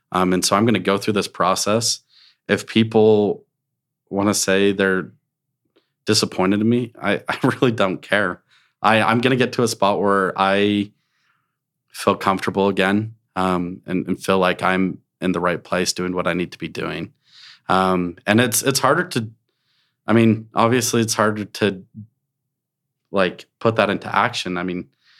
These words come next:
words are a lot easier to say than actions. And so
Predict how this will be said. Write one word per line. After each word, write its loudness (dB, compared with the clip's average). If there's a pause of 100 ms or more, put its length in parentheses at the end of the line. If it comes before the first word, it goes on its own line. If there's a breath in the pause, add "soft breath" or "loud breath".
(240 soft breath)
words 0
are 4
a 2
lot 4
easier 0
to 0
say 2
than -2
actions. -2
And 0
so 0